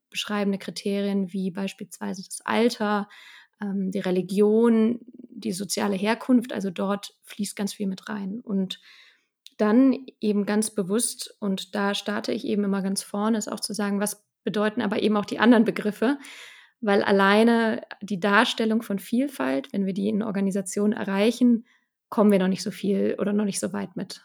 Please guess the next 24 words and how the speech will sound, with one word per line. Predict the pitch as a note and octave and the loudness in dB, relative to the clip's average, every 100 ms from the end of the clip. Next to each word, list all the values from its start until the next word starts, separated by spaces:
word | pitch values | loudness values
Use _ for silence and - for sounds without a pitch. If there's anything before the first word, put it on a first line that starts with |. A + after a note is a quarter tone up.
| _ | _
sondern | - G3 G3 G3 | -4 0 2 0
es | - - | 0 -2
geht | A3+ | -2
vor | - | 0
allem | - G#3+ A#3 | 2 6 6
darum | G#3+ G#3 | 6 2
zu | - G3+ | 0 -2
sagen, | G3 G3 G3 G3+ G3+ - - _ _ | 0 0 0 -2 -4 -20 -20 _ _
okay, | G#3 - A3 A#3+ C#4 - - - - | -8 2 4 6 4 0 -12 -16 -6
Equity | G#3+ G#3+ C4 C4 C4+ D4 | -6 -2 -2 0 -2 -2
beziehungsweise | B3+ - G3+ G3+ G3 | -4 -6 -4 -4 -6
Equality, | - - - G3+ A#3 A#3 C4 C#4 C#4+ _ _ _ | -8 -10 -2 0 0 -2 0 0 -4 _ _ _
hier | - A3 | -6 -6
sprechen | - G#3 G#3 | -2 -2 0
wir | G3 | 0
zum | G3 A3 | 0 -4
einen | G#3 G3+ G#3 | -2 2 0
von | G#3+ G3 | 0 -2
der | F#3+ | 0
Chancengleichheit | F#3 G3 G3+ A#3 - F#3+ F#3+ G3+ A#3 B3+ - C4 C4+ - _ - _ - | -2 -2 0 0 0 -2 -2 0 0 0 -2 -2 -2 -6 _ -20 _ -2
und | G#3 | 0
auch | G#3 | 0
der | - G3 | -2 -4
Chancengerechtigkeit. | - G3+ G3+ F3 G3+ G3 G#3 - F#3 - - F#3+ A3 | -2 -2 0 -2 2 4 2 0 -8 -8 -8 -6 -6